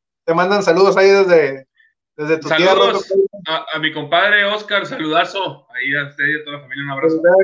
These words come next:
Speaker 1: que dice, "Y se los he dicho semana tras semana que, que no son jugadores para Chivas, Gudiño, Briseño, Ponce, Saldívar", pues eso da, da, da, da mucho, a mucho tema, ¿no?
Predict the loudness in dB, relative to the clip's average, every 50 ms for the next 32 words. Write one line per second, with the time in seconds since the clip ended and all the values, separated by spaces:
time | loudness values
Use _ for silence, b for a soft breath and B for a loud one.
0 | 0 0 0 2 4 4 4 4 4 2 2 2 0 -4 -8 -14 _ _ _ _
1 | _ _ _ _ _ _ _ -10 -6 -4 -2 0 0 2 4 4 2 2 0 -4
2 | _ -6 -2 -2 0 2 2 2 2 2 2 0 0 0 0 0 2 2 2 0
3 | 0 0 -2 -2 -2 -4 -4 -6 -6 -8 -8 _ -4 -2 0 0 -2 -2 -2 -2
4 | -4 -2 -2 0 2 4 4 4 2 2 0 0 0 0 -2 -2 0 2 2 2
5 | 2 0 -2 -6 -6 -4 -4 -4 -4 -4 -4 -6 -8 -8 -6 -6 -4 -4 -4 -8
6 | -6 -2 2 2 2 2 0 -4 -10 -10 -10 -10 -8 -4 -2 0 0 0 -2 -6
7 | _ _ _ _ -16 -16 -10 -4 0 2 2 2 2 2 2 2 2 2 2 2
8 | 0 0 -2 -4 -4 -2 -2 -2 -2 -4 -6 -10 -12 -12 -14 -14 -12 -12 -12 -12
9 | -14 -16 -16 -18 -18 -20 -20 -20 -20 -18 -16 -16 -14 -12 -12 -12 -12